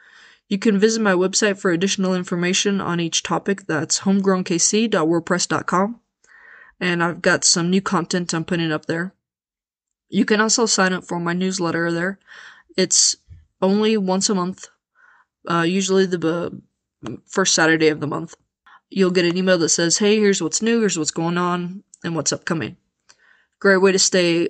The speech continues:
current with the podcast. Um, in the future, I think I may do some giveaways through the newsletter. And those of you who have signed up, thank you. Appreciate it.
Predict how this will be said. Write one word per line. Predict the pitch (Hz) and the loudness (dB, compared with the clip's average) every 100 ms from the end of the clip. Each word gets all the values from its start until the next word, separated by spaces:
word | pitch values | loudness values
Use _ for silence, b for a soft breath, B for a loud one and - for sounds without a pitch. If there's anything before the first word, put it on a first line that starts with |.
| - | -6
current | - 180 165 156 | -6 -2 -2 -4
with | 160 | -6
the | - | -8
podcast. | - 165 - 156 - - - - | -4 -6 -4 -4 -2 -2 -4 -6
Um, | 160 151 - - | -6 -6 -10 -8
in | 170 | -4
the | 151 | -4
future, | - 208 - 196 185 185 - | -2 -2 2 4 4 2 0
I | 160 | -6
think | 165 - 175 170 - - 165 | -6 -4 -4 -4 -8 -8 -4
I | |
may | 165 160 | 0 0
do | 156 160 | 0 -2
some | 156 156 | -2 0
giveaways | 156 151 98 - | 0 0 -2 -4
through | - 160 | -4 -4
the | 151 143 175 _ - | -2 -4 -6 _ -8
newsletter. | 151 - - - 185 - _ _ _ _ B B B B B _ | -6 -4 -4 -6 -8 -12 _ _ _ _ B B B B B _
And | 170 175 175 160 | 0 2 2 2
those | 185 185 | 2 2
of | 185 185 | 0 -2
you | |
who | 185 | 0
have | 170 | -2
signed | - 170 175 | 0 0 2
up, | 269 | 0
thank | - 277 | -2 -2
you. | 143 160 - | -4 -6 -16
Appreciate | - - - - | -8 -4 -2 -4
it. | - | -10